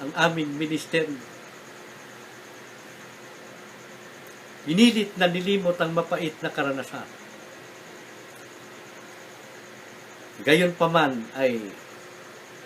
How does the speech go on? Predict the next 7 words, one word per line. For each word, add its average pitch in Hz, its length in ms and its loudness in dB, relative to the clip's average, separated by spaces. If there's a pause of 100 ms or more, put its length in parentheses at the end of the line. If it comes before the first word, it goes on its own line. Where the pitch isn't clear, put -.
(1200)
nagmamasid 160 720 8
po 151 320 2
at 135 160 -4
nagbabantay 135 800 2
po. - 160 -14 (1800)
Sapagkat 131 480 0
batid 135 320 0